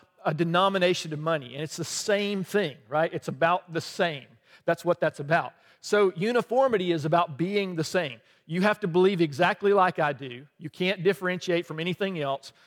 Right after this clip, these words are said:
You have to believe, you have to do. Church has to look the same everywhere you go. It's kinda like, in some ways, it's like a franchise. Ha-, anybody ever been to McDonald's? Don't admit it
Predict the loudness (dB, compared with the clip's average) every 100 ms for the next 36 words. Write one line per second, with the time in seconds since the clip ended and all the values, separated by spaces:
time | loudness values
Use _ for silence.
0 | _ -2 0 0 -2 2 4 4 0 2
1 | 0 0 -6 -6 -4 -2 -2 -4 _ _
2 | -2 0 0 -2 -4 -2 -2 -2 -2 -2
3 | 0 0 -2 -2 0 2 2 2 0 0
4 | -4 -2 0 2 2 0 -8 -4 0 2
5 | 0 0 0 0 0 -4 -2 -2 -2 0
6 | 0 -2 -6 _ -20 _ -2 -2 -2 2
7 | 2 2 2 0 -2 0 0 0 -4 -6
8 | -4 -2 -2 0 -2